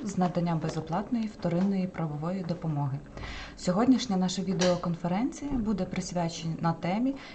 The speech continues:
військового обліку жінок. З двадцять четвертого лютого дві тисячі двадцять другого року в Україні триває повномасштабна війна, яка розпочата Російською Федерацією. Наразі жінки беруть участь в захисті нашої батьківщини.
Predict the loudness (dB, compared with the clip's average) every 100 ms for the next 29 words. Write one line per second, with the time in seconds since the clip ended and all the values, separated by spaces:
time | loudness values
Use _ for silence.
0 | -4 -4 -2 -2 0 0 -2 -2 0 0
1 | -2 -2 -4 0 0 -2 -8 -16 -18 -16
2 | -16 -14 -16 -16 -12 -4 0 2 0 -4
3 | 0 0 2 -2 0 0 -2 -4 -4 -4
4 | -4 -4 -4 -4 -4 0 0 0 -4 -2
5 | -2 -2 -2 -2 0 -2 -6 -6 -2 -2
6 | 0 0 0 0 -2 -2 -2 0 0 0
7 | 0 2 0 0 -4 0 0 0 0 0
8 | -2 -6 -16 -10 -2 2 2 0 -2 -6
9 | -2 -4 -4 -6 -4 -2 -4 -2 -4 -2
10 | -2 0 0 -2 -6 -6 -6 -10 -16 -14
11 | -14 -4 2 6 6 6 0 -2 -6 -4
12 | 0 0 0 0 0 0 -2 -4 -2 -2
13 | 2 2 0 -6 -2 0 0 -2 -2 0
14 | 0 -2 -2 -6 -6 -4 -2 -2